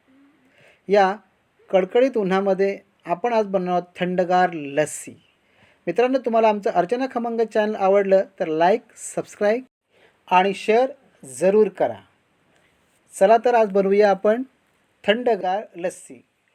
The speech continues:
लस्सी बनवण्यासाठी आपण घरी लावलेलं दही घेतलेलं आहे. त्यानंतर आपण आईस क्यूब घेतले एका भांड्यामध्ये. त्यानंतर आपण पिठी साखर घेतलेली आहे, थोडी मलई घेतली आहे आणि ते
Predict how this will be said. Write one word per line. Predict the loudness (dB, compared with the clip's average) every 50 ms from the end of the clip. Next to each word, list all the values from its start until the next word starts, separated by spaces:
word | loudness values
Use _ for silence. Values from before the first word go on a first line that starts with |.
| _ _ _ _ _ _
लस्सी | -10 -10 -10 -10 -12
बनवण्यासाठी | -12 -10 -12 -12 -12 -10 -8 -8 -8 -6 -6
आपण | -6 -6 -6 -6 -6 -6 -6 -8 -14 _ _ _ _ _ _ _
घरी | -20 -14 -10 -8 -6 -4 -2
लावलेलं | -2 -2 -2 -2 -4 -6 -6 -6
दही | -6 -6 -6 -6 -8
घेतलेलं | -8 -8 -10 -8 -10 -8 -6 -6
आहे. | -6 -8 -10 -16 -20 _ _ _ _ _ _ _ _ _ _ _ _ _ _ _ _ _ _ _ _ _ _ _ _ _ _ _ _ -6
त्यानंतर | -6 -4 -4 -6 -8 -6 -6 -4
आपण | -4 -4 -4 -6 -8
आईस | -6 -6 -6 -6 -6 -6 -10 -14
क्यूब | -14 -14 -8
घेतले | -8 -8 -8 -8 -8 -8 -8
एका | -8 -8 -8
भांड्यामध्ये. | -8 -8 -6 -6 -6 -6 -6 -8 -10 -12 -12 -14 -16 _ _ _ _ _ _ _ _ _ _ _ _ _ _ _ _ _ _ _ _ _ _ _ _ _
त्यानंतर | -6 -6 -6 -8 -8 -6 -4 -2 -2
आपण | -4 -4 -4 -4 -4 -6 -8 _ _ _ _ _
पिठी | -14 -12 -12 -10
साखर | -10 -10 -8 -8 -8 -8
घेतलेली | -8 -10 -10 -8 -10 -8 -6 -6
आहे, | -6 -6 -8 -12 -14 _ _ _ _ _
थोडी | -8 -8 -8 -8
मलई | -10 -10 -12 -10 -8 -8 -8
घेतली | -8 -10 -12 -10 -8 -8
आहे | -6 -6 -6 -8 -12 -16 _ _ _ _ _ _ _ _ -8
आणि | -6 -6 -6 -8 -10 _ -2
ते | 0 0 0